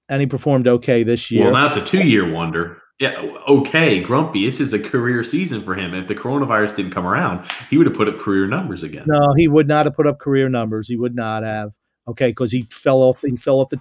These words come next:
Speaker 1: table at the end. You know that. And Anders Lee's just been a bust. You know, it just average Anders. It's just, he is what he is. Just an average player who needs somebody to create for him because he's not capable. And he's still gonna be here for another six years. I,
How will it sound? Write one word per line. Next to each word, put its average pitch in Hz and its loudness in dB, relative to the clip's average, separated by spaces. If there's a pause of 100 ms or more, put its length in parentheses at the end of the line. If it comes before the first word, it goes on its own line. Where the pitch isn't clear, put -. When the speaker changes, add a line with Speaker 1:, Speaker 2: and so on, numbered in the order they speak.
Speaker 1:
table 120 0
at 110 -12
the 117 -6
end. 104 -12
You 123 -2
know 110 -4
that. 104 -10 (500)
And 139 2
Anders 143 4
Lee's 135 6
just 131 0
been 123 0
a 113 -2
bust. 104 -6 (160)
You 131 -6
know, 123 -4
it 151 4
just 160 0
average 143 0
Anders. 120 -2
It's 123 -4
just, - -4
he 147 0
is 139 2
what 131 4
he 147 4
is. 98 -12 (220)
Just 156 -4
an 131 -6
average 120 -4
player 104 -4 (320)
who 120 4
needs 123 0
somebody 127 2
to 113 0
create 120 0
for 123 0
him 120 -2
because 117 -4
he's 107 -8
not 113 -6
capable. 113 -4
And 120 -8 (280)
he's 185 -2
still 147 4
gonna 135 4
be 127 4
here 123 4
for 131 -4
another 120 0
six - -6
years. 110 -6
I, 113 -10